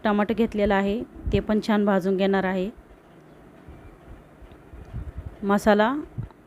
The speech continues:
भाजून झालेला आहे, मिक्सरमध्ये मी बारीक करून घेणार आहे. गॅसवर मी मातीचं भांडं ठेवलेलं आहे, त्यावर घातलेलं आहे एक चमच तेल, बारीक पातळ चिरलेला कांदा घातलेला आहे,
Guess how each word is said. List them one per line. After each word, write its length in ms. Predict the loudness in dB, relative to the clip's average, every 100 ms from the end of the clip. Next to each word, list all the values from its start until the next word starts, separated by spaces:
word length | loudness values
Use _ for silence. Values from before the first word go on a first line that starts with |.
| -8
भाजून 360 | 0 2 2
झालेला 360 | 2 4 2 2
आहे, 120 | 0
मिक्सरमध्ये 580 | -2 -4 -2 0 0 0
मी 100 | 0
बारीक 260 | 2 0 0
करून 240 | -2 0
घेणार 300 | 0 0 0
आहे. 240 | -2 -4 -6 -14 -20 -20 -20 -20 -20 -18 -18 -20 -20 -20 -14 -12 -12 -16 -20 -20 -20 -20 -16 -14 -14 -14 -16 -2
गॅसवर 360 | 2 2 4 2
मी 120 | 4
मातीचं 420 | 4 2 2 0
भांडं 240 | 2 2 2
ठेवलेलं 440 | 2 4 4 4
आहे, 220 | 4 2 -2 -6 -18 -18 -16 -18 -20 -20 -20 -20 -20 -20 -20 -20 -2
त्यावर 320 | 0 4 4
घातलेलं 380 | 4 2 2 4
आहे 200 | 4 2
एक 220 | 2 0
चमच 320 | 0 0 0 0
तेल, 240 | 0 0 -2 -8
बारीक 320 | -2 0 0 2
पातळ 300 | 0 2 0
चिरलेला 440 | 2 0 4 4 4
कांदा 340 | 2 2 2
घातलेला 420 | 2 2 0 2
आहे, 220 | 2 0